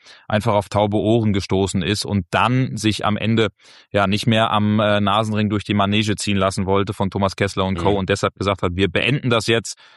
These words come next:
Speaker 1: Wir haben auch irgendwo gewisse, äh, Leitplanken, das hat ja dann Carsten Kramer auch bei, äh, mir am Mikrofon, äh, gesagt, dass die wirtschaftliche Vernunft, äh, walten musste.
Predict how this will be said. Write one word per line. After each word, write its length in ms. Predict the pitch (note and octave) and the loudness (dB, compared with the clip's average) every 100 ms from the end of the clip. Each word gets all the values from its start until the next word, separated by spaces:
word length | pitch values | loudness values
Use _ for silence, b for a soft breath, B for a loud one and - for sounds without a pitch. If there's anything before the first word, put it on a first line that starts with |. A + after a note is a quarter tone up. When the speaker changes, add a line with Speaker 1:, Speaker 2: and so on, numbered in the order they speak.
| b b - | b b -2
Speaker 1:
Wir 120 | F#2+ | 2
haben 200 | G#2 A#2 | 2 2
auch 160 | A2 | 0
irgendwo 320 | G#2+ A2+ A2 G2+ | 0 0 2 2
gewisse, 400 | G2+ G#2 A2+ G2+ - _ _ | 0 0 0 -2 -2 _ _
äh, 200 | - G2+ - | 0 0 0
Leitplanken, 540 | G2+ A2 A#2+ B2+ B2 A2 | 0 -2 0 -2 0 -2
das 100 | G2+ | -2
hat 120 | G#2 | 0
ja 80 | G2 | 0
dann 120 | G2 | 0
Carsten 300 | G2+ G2+ F#2+ | -2 -2 -4
Kramer 320 | G2+ G#2+ G#2 | -2 0 0
auch 100 | G2+ - | -2 -2
bei, 260 | G2 G2 G2+ | 0 2 0
äh, 220 | F#2 G2 | 0 -2
mir 240 | G2 G#2+ | 0 0
am 100 | G2 | 0
Mikrofon, 640 | G#2 G2+ G2+ - G2+ G#2 G#2 | -2 -2 -4 -2 0 0 0
äh, 180 | G2 | -2
gesagt, 420 | F#2+ F#2 G#2+ A#2 G2+ | -2 0 0 -2 -6
dass 100 | - | -6
die 100 | F2+ | -4
wirtschaftliche 480 | G2+ - F#2 F#2 F#2+ | -4 -4 -6 -8 -6
Vernunft, 420 | G2 G2+ A#2 - | -4 -2 -4 -4
äh, 240 | G2 F#2+ | -2 0
walten 380 | F2+ G#2 A#2+ A2 - B B B | 2 0 0 -4 -4 B B B
musste. 540 | A2+ C#3+ - D#3+ F3 | 0 2 2 2 0